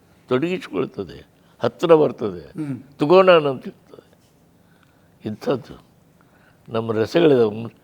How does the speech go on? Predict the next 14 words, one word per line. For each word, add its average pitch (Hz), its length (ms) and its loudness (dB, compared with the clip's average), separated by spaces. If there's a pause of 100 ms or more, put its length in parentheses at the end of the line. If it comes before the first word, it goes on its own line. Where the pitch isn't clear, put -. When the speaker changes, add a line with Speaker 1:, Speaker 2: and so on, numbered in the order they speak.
(120)
Speaker 1:
ನವರಸಗಳು. 117 680 2
Speaker 2:
ಹಾ. 123 440 -12 (120)
Speaker 1:
ನವರಸಗಳೆಲ್ಲ 139 720 0
ಏನವು? 151 580 -2 (1300)
ತೊಡಗಿಸ್ಕೊಳ್ಳುವಂಥವು, 175 1160 4 (840)
ನಿನಗೆ 160 320 2
ಆಗುವಂಥವು, 151 1000 8 (1600)
ಆಗ್ಲಿಕ್ಕೆ 196 540 8
ಬರ್ತಾವು. 131 800 4 (880)
Speaker 2:
ಸರ್, - 500 -2
ಹ್ಯಾಪಿ 240 360 4
ಲೈಫ್ 220 320 0
ಅಂದ್ರೆ 170 240 -2
ಏನು? 120 140 -4